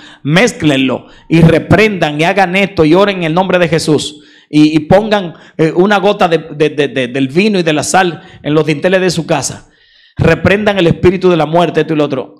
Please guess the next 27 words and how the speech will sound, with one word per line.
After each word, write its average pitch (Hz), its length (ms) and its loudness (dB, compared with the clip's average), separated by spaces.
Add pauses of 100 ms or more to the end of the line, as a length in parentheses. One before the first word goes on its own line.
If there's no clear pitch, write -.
Hay 170 160 0
gente 185 240 0
que 180 80 2
dice, 175 160 0
"No, 302 140 4
pero 247 160 4
los 208 140 2
brujos 240 320 4
usan 220 300 0
eso". 208 320 -2 (240)
No, 185 420 0
los 180 320 2
brujos 226 340 4
lo 254 100 4
usan 240 260 0
a 233 100 -2
partir 214 380 -2
de 262 120 2
que 202 140 0
ven 220 220 0
a 233 40 0
los 190 160 0
siervos 214 300 2
de 185 120 0
Dios 180 180 4
usando 170 380 0
cosas, - 580 -6